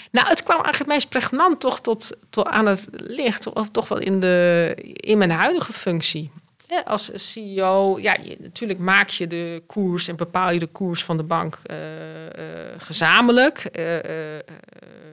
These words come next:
maar ja, heb ik ook wel een rol als boegbeeld om hem uit te dragen en ook om mijn mensen te inspireren, uit te nodigen, mee te denken. Ja, en dan doe je toch ook wel aan reflectie. "Goh, maak ik nou voldoende verbinding en, en, en, eh,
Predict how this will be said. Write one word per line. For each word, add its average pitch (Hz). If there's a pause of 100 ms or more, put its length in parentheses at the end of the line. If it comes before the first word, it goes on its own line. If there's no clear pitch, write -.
(280)
maar -
ja, -
heb 156
ik 160
ook 175
wel 170
een 170
rol 175
als 160
boegbeeld 170
om 170
hem 185
uit 180
te 175
dragen 160
en 170
ook 165
om 175
mijn 190
mensen 175
te -
inspireren, 165
uit 180
te 180
nodigen, 165
mee 175
te 170
denken. 165 (920)
Ja, -
en 156
dan 160
doe 156
je 139
toch -
ook -
wel 143
aan 151
reflectie. 175
"Goh, 170
maak 165
ik 165
nou 160
voldoende 165
verbinding 196
en, 151
en, 151
en, 156
eh, 143